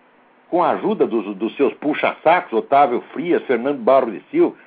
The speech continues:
Porra, meu Deus do céu! Só leia essa matéria da Estônia, vocês vão ter ideia da gravidade que a coisa está. Isso poderia ter sido evitado.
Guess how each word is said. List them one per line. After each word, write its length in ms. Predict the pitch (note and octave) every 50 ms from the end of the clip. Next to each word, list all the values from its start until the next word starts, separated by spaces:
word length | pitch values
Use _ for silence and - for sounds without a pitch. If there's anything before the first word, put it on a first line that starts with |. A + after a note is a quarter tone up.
| - - _ _ _ _ -
Porra, 240 | A#3+ B3+ B3 B2+ A#2+
meu 240 | - F#3+ A3+ G3+ -
Deus 260 | - G#3 C4 C4 -
do 100 | - B2 - -
céu! 340 | - A#3+ C4+ C4 A3+ C#3 - - _ _ _ _ _ _ _ _ _ _ _ - - - - _ _ _ _ _ _ _ -
Só 80 | A3
leia 240 | A#3 B3+ C#4+ C#4+ C4+
essa 160 | B3 - B3+
matéria 360 | A3+ G3+ D#3+ C#3+ - C#3+ B2 A#2+
da 100 | A2+ G#2+
Estônia, 220 | - E3+ G#3 A3
vocês 200 | A3 A3 C4+ B3
vão 160 | A3+ B3+ A#3+
ter 160 | A#3 A#3+ G#3+
ideia 260 | D#3+ A#2+ C3 F3 G3 G3
da 80 | G3+
gravidade 580 | F#3 G3 G#3+ A3 G3 G3 C#3+ A#2 D3 E3+ F3 F3
que 80 | -
a 60 | F#3 F#3
coisa 200 | - G3+ F#3+ D3
está. 200 | - - C#3+ - - - - - _
Isso 260 | A#3+ C4+ C#4+ - B3
poderia 340 | G3 B3+ B3+ G#3+ G#3+ - B3
ter 220 | A#3 - A3+ G#3+ -
sido 180 | A#3+ A#3 G3+
evitado. 800 | B3 A#3 G#3+ C4 C4+ - - F#3+ G3 G#3 G3 C#3 A#2 F#2+ E2+ -